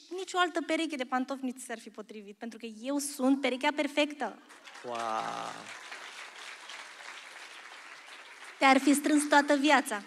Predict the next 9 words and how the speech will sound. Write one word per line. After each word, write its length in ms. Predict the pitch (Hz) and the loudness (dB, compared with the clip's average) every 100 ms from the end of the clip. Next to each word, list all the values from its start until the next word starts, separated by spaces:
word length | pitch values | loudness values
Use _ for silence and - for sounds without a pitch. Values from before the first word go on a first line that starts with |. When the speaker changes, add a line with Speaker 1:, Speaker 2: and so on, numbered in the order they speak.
| - | -2
Speaker 2:
Adevărat, 600 | 135 139 147 156 160 147 | -2 0 2 4 4 2
tu 100 | 147 | -2
nu 100 | 160 | -2
m-ai 200 | 156 143 | 0 -2
strâns 320 | - 156 139 | -4 -6 -6
niciodată. 560 | 143 139 135 123 - 214 | -6 -6 -6 -8 -12 -18
<laughs> 100 | _ _ _ _ _ - - - - - - - - - - - - - - _ _ _ _ _ _ - _ _ | _ _ _ _ _ -20 -20 -20 -20 -20 -20 -20 -20 -20 -20 -20 -20 -20 -20 _ _ _ _ _ _ -20 _ _
Uh, 400 | - 151 156 143 139 - 147 - | -2 2 2 2 -2 -4 -6 -6
da. 120 | - | -4